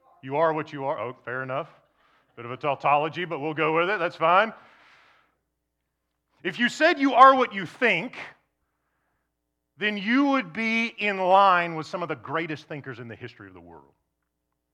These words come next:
Roman Emperor Marcus Aurelius said, "A man's life is what his thoughts make of it."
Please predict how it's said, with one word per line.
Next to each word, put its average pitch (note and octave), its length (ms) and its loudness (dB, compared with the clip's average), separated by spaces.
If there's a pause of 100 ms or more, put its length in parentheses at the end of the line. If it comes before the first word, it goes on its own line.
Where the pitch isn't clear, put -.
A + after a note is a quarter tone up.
(420)
Roman F#3+ 360 -2
Emperor A3+ 420 0 (480)
Marcus F3 500 0
Aurelius G3 760 -2 (280)
said, F#3+ 240 -2
"A E3+ 60 0
man's G3 400 0
life F#3 420 2
is D3+ 140 -10
what E3+ 160 -6
his D#3+ 160 -12 (160)
thoughts F3 400 0 (240)
make A#2+ 340 -14
of F2 160 -20
it." F2 100 -20